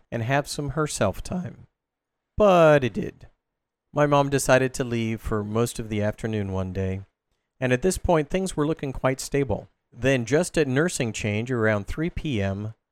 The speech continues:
my heart started beating very, very hard and very, very fast.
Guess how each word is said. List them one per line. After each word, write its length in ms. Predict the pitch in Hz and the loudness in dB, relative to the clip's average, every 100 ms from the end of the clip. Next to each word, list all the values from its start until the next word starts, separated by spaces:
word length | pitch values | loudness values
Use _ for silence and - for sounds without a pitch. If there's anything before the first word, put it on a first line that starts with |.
| - | -4
my 180 | 110 107 | 0 0
heart 420 | - 131 139 - - | 4 4 4 -2 -12
started 500 | - 131 127 120 104 | 0 0 2 -2 -2
beating 400 | 120 123 120 110 | -2 0 -2 -4
very, 800 | 98 98 147 160 156 151 147 139 _ _ | -4 4 6 6 4 2 -2 -8 _ _
very 840 | 107 95 110 143 143 139 131 135 131 _ _ _ | -20 -4 6 8 8 6 2 0 -6 _ _ _
hard 680 | - 147 113 101 101 107 - _ 117 | 2 8 10 8 4 -2 -6 _ -2
and 260 | 117 110 | 0 0
very, 800 | 98 98 107 147 147 110 107 101 - _ _ | -6 -4 4 6 8 6 2 -2 -8 _ _
very 800 | 98 92 113 127 107 101 98 92 _ _ _ | -18 0 4 6 6 2 -2 -6 _ _ _
fast. 640 | - 117 98 85 - - | 0 2 2 -2 -8 -14